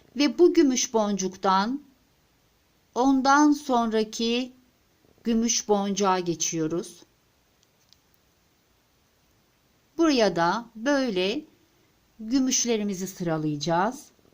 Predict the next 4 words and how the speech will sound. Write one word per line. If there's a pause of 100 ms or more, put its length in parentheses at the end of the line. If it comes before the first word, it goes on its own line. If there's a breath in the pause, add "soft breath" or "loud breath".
(2750)
Yine
iki
boncuğumu
aldım.